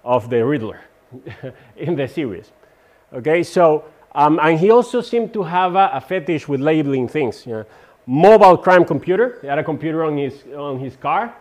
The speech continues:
This is nineteen sixty-six, people. They already envisioned that we were gonna have mobile computers in a car. Um, the U S and Canada crime computer, so specified just for cer-, certain things. What you see here, though, is that the U I or the,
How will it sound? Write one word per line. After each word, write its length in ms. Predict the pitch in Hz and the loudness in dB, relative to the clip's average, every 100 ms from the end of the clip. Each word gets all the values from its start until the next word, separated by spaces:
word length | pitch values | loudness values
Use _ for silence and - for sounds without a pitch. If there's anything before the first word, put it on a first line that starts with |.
| - | -12
This 120 | 143 | -8
is 140 | 160 | -4
nineteen 500 | 160 170 196 214 220 | 0 2 4 2 -2
sixty-six, 560 | - 220 - 196 190 - | -8 -12 -12 -8 -8 -8
people. 200 | 127 101 | -12 -10
They 120 | 113 | -8
already 440 | 143 175 185 180 - 180 | -4 -2 -2 -4 -10 -6
envisioned 520 | 160 143 196 202 196 | -4 0 0 0 -2
that 60 | |
we 100 | 165 | -2
were 80 | 165 | -2
gonna 240 | 165 170 151 | -2 -4 0
have 320 | 165 165 - _ | 0 0 -10 _
mobile 320 | 156 170 170 | 0 2 2
computers 420 | 175 143 156 156 139 | 0 -6 -6 -6 -6
in 80 | |
a 80 | 135 | -4
car. 400 | 151 190 208 196 - _ _ _ _ - | 2 4 4 0 -16 _ _ _ _ 0
Um, 420 | 143 151 156 156 | 4 6 6 4
the 120 | 156 | 2
U 220 | 156 190 | 4 6
S 120 | 190 180 | 6 2
and 140 | 170 | 2
Canada 420 | 175 175 180 170 | 4 6 4 2
crime 260 | - 180 175 | 2 2 2
computer, 600 | 196 - 180 220 233 - | 0 -4 -2 -2 -2 -10
so 120 | 139 | -16
specified 640 | 131 - 165 - - 151 143 | -16 -14 -16 -14 -4 -2 -2
just 160 | 139 | -6
for 120 | 160 131 | -8 -6
cer-, 320 | 156 - 156 | -6 -6 -10
certain 360 | - 156 151 | -8 -6 -8
things. 340 | 147 196 226 - - - _ | -4 -2 -2 -8 -20 -20 _
What 200 | 156 190 | 0 0
you 80 | 170 | 0
see 280 | 202 302 311 | -2 0 2
here, 180 | 240 202 | 4 4
though, 200 | 185 190 | 4 2
is 140 | 160 | 0
that 240 | 147 175 139 | -2 -4 0
the 220 | 151 147 | -2 -2
U 280 | 151 143 233 | -6 -4 0
I 320 | 196 185 190 | 4 4 2
or 220 | 196 139 127 | 0 -2 -2
the, 260 | 131 131 | -2 -4